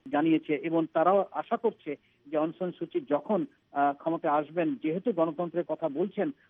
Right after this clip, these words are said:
তখন ওই গণতান্ত্রিক উপায়ে, আহ, তাদের সমস্যাও সমাধান করবে।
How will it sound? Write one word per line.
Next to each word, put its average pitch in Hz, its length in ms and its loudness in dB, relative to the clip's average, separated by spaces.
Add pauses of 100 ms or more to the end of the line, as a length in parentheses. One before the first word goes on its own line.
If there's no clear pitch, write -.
তখন 160 300 -4 (300)
ওই 160 160 0
গণতান্ত্রিক 185 680 0
উপায়ে, 170 380 2 (220)
আহ, 147 140 -2
তাদের 156 240 0 (100)
সমস্যাও 156 460 -2 (260)
সমাধান 151 320 0
করবে। 139 300 -4